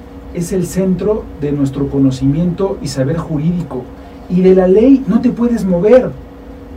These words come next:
cuando que ser abogado implica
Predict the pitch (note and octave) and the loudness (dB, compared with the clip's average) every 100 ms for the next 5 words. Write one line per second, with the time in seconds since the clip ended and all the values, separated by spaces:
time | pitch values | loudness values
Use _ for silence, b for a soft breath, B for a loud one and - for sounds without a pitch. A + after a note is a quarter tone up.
0 | - - E3 F3 E3+ - E3 D#3+ - - | -14 -2 2 2 2 0 -6 -6 -6 -2
1 | A#3 C4+ A#3 E3 C#3 C#3 C3+ E3 A3+ B | 0 2 2 0 0 0 0 0 -2 B
2 | B B - E3 E3+ F#3+ G#3+ A3 A3 | B B -6 -2 0 -2 -4 -2 -2